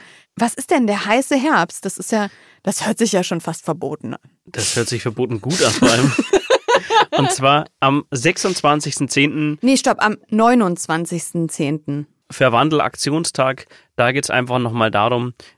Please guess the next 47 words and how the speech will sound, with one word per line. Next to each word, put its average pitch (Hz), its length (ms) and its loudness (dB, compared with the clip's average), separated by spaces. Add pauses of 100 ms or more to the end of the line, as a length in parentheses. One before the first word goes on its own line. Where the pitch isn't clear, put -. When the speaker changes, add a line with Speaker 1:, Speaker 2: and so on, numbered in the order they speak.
(260)
Speaker 2:
um 165 420 -2 (320)
bei 139 220 2
den 160 140 -2
Koalitionsverhandlungen 123 1080 -2 (100)
ordentlich 127 380 0
Druck 143 180 -6
zu 131 100 -6
machen 120 380 -2
und 113 200 -10
unsere 131 400 -2
Themen 117 260 -2
zu - 140 -8
platzieren. 151 520 -2 (220)
Das - 140 -8
haben 117 120 0
wir 113 120 2
am 110 80 -2
Anfang 135 320 -2
von 123 160 -4
der 113 100 -2
Folge 123 300 -2
ja 110 100 0
schon 120 160 -4
kurz - 220 -10
erzählt. 143 420 -2 (460)
Da 117 120 2
wollen 131 200 0
wir 117 100 2
auch 113 40 0
einfach 123 220 0
nochmal 110 220 0
die 101 100 -6
Themen 120 240 -2
von 117 140 -2
der 101 100 0
Jugend 135 300 -2
mit 120 180 -4
reinbringen. 110 440 -2 (360)
Deshalb, 110 460 -2 (400)
äh, 110 280 0 (120)
geht 151 400 -4 (100)
vor - 280 -2
Ort 131 260 2
zu 135 100 -4
den 110 180 0
dezentralen 117 600 0
Aktionen. 151 540 -2